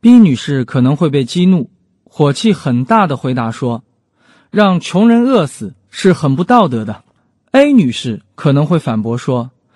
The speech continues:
谁说每个人的伦理道德都得是一样的？B 女士最后可能会咆哮说，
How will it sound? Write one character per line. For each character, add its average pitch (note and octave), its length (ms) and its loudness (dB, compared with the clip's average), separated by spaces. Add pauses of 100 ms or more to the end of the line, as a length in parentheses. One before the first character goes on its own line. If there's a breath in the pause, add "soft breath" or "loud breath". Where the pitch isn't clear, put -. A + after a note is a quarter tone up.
(100)
谁 G#3+ 380 2
说 B3 300 0
每 C#3 300 0
个 F3+ 160 0
人 C3+ 160 0
的 C3+ 100 -2
伦 B2 300 -2
理 B2 120 -4
道 C3 220 -2
德 A2 300 -8 (220)
都 B3+ 220 2
得 D3 200 -4
是 C3 160 -6
一 A#2+ 80 -4
样 C#3+ 240 -2
的？ A#2 180 -6 (680)
B B3 180 6
女 D#3 160 4
士 A#2 400 -10
最 F3 180 2
后 D#3 160 0
可 C3+ 160 -6
能 B2 140 0
会 D3 140 -2
咆 A#2+ 200 -6
哮 B2 200 -4
说， A#2+ 320 -8